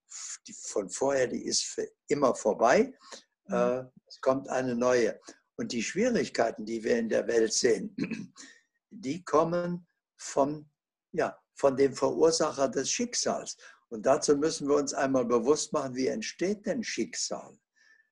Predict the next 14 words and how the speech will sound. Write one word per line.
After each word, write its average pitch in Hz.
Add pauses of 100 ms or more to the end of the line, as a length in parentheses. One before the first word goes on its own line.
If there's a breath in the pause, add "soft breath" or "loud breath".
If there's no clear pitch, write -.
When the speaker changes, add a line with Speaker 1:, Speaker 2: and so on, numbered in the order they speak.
(100)
Speaker 1:
Schicksal 160
entsteht 143 (360)
für 120
den 90
Einzelnen 180 (280 loud breath)
zum 131
Beispiel 139 (300 soft breath)
durch 147
sein 131
So-Sein. 113 (460)
Also 101
während 160
Sie 151
da 135